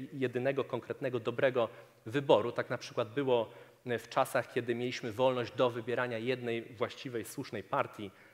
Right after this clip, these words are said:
e, w systemie wtedy popularnie nazywanym komuną.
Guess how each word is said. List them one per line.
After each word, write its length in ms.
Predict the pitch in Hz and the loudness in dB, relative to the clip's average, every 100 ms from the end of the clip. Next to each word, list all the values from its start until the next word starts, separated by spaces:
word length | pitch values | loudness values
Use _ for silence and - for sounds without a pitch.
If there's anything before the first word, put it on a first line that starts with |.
| _ | _
e, 100 | 104 | -10
w 80 | 98 | -8
systemie 640 | - 117 - 120 110 104 95 | -8 -4 0 0 0 -2 -4
wtedy 280 | - 104 104 | -8 -6 -6
popularnie 500 | - - 117 113 107 | -8 -4 0 0 0
nazywanym 480 | 107 101 107 107 98 | -6 -6 -6 -6 -4
komuną. 480 | - 160 107 92 | 0 0 2 0